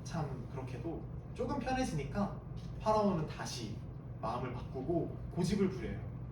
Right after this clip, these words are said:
그러면서 모세와 백성들을 약속을 지키지 않고 보내주지 않죠. 그런 파라오에게 하나님은 세 번째 재앙을 내리세요. 이번에도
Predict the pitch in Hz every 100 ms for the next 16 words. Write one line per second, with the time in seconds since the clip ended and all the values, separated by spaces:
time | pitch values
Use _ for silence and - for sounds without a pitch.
0 | - - - 175 156 156 220 - - -
1 | - 165 208 202 196 143 170 160 143 180
2 | 160 - - - - 147 - 220 202 -
3 | - 196 - 127 - 240 - - 165 175
4 | 160 - 101 101 - - - - - -
5 | - - - - - - - - 170 165
6 | 175 170 202 202 - - - 170 151 190
7 | 190 151 160 226 - - - - - -
8 | - 226 233 240 214 190 170 165 - 208
9 | - - - - - - - - - -
10 | - - - - - 208 233 156 214 202
11 | -